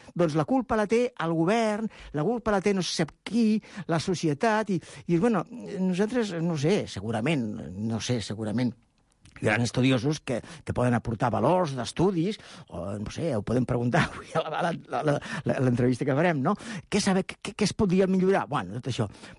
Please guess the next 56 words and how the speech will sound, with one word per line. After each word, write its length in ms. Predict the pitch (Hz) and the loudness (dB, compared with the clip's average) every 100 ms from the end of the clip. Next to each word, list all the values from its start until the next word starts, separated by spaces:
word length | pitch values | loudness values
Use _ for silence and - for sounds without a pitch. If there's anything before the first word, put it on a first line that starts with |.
| _ | _
Però 220 | 202 180 | 4 4
que 220 | - 185 - _ _ _ _ _ - | 4 -2 -4 _ _ _ _ _ -4
la 180 | 175 170 | -2 0
família 540 | 175 226 285 226 175 | 2 2 4 2 0
concreta 720 | - 147 139 180 143 127 143 | 0 -2 2 0 0 -2 -4
el 140 | - 135 | -4 -4
que 60 | 226 | -2
ha 20 | |
de 80 | 214 | 0
fer 160 | 208 208 - | 0 0 -2
és 60 | - | -4
que 80 | |
el 140 | 165 147 | -2 0
pare 220 | 208 233 | 2 0
fer 140 | 220 240 | 2 0
de 80 | 226 | 0
pare, 300 | 233 202 220 - - - - 160 | 2 2 0 -4 -16 -20 -6 0
la 140 | 165 | 2
mare 180 | 196 247 | 2 0
fer 200 | 233 233 | -2 0
de 80 | 226 | 2
mare, 280 | 220 208 220 - - - 196 | 2 2 0 -4 -14 -6 -2
i 60 | |
quan 160 | - 185 | 2 2
dic 140 | 226 285 214 | 2 0 -2
fer 100 | 233 | 0
de 80 | 220 | 0
pare, 280 | 233 233 202 | 2 0 -2
fer 140 | - 202 | -2 0
de 80 | |
mare 220 | 208 202 208 | 2 2 2
vol 140 | 208 | 2
dir 80 | 202 | 2
que 120 | - 214 | 0 -2
el 60 | |
pare 160 | - 220 | 0 -2
també 240 | 226 214 214 | 0 2 2
fa 140 | 208 | 2
tasques 420 | 226 - - 120 | 0 -2 -4 -2
a 60 | 113 | -2
la 140 | 92 | -4
llar, 80 | 98 101 - 190 | -6 -8 -12 0
i 80 | 190 | 2
la 80 | 202 | 4
mare, 160 | 214 226 | 2 0
doncs, 220 | 202 165 | -2 -4
també 240 | 196 180 196 | 0 0 2
de, 140 | 196 190 190 180 | 4 4 2 2
té 140 | 196 190 | 2 2
autoritat, 680 | 185 180 185 175 208 151 - - - - | 0 0 0 2 2 0 -4 -16 -8 0
i, 640 | 175 175 175 170 165 165 - - | 2 4 4 4 4 2 -2 -6
i 80 | 190 | -4
que 140 | 165 175 | 0 0
formen 320 | 208 208 208 | 2 2 2
un 140 | 196 | 2
equip, 320 | 185 208 139 | 2 0 0